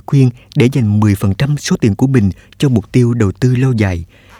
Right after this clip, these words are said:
Nhưng có thể là lần đầu tiên bạn nghe nói rằng bạn phải có một tài khoản có mục tiêu ngược lại, nghĩa là một tài khoản với số lượng tương đương như thế, được dành riêng cho việc tiêu xài và vui chơi. Một trong những bí quyết lớn nhất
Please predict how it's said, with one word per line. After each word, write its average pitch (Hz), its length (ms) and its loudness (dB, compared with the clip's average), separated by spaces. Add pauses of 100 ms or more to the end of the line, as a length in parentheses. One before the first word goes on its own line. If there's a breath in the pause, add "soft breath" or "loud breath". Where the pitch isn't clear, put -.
(420 soft breath)
Nhưng 147 320 4
có 208 100 2
thể 123 140 2
là 156 100 0
lần 113 200 0
đầu 101 120 2
tiên 135 400 2
bạn 104 240 2
nghe 127 120 2
nói 123 220 -2
rằng 104 240 0 (340 loud breath)
bạn 110 220 2
phải 123 160 -4
có 208 120 -2
một 139 200 0
tài 101 140 -2
khoản 104 460 -2
có 143 120 0
mục 151 180 0 (100)
tiêu 135 200 2
ngược 113 280 0
lại, 92 280 -2 (440 soft breath)
nghĩa 147 180 2
là 175 160 -2
một 110 220 -2
tài 113 140 -2
khoản 104 340 -2 (300 soft breath)
với 127 240 0
số 185 160 -2
lượng 98 340 0
tương 123 180 2
đương 120 180 2
như 113 120 4
thế, 123 300 -2 (440 soft breath)
được 131 240 0
dành 123 220 0
riêng 165 340 0
cho 175 140 2
việc - 220 -4
tiêu 156 120 0
xài 107 360 -4 (180 soft breath)
và 113 260 -2
vui 120 200 0
chơi. 123 260 2 (1200)
Một 107 380 2
trong 120 180 4
những 98 160 2
bí 131 100 4
quyết 156 300 0
lớn 131 240 2
nhất 202 140 2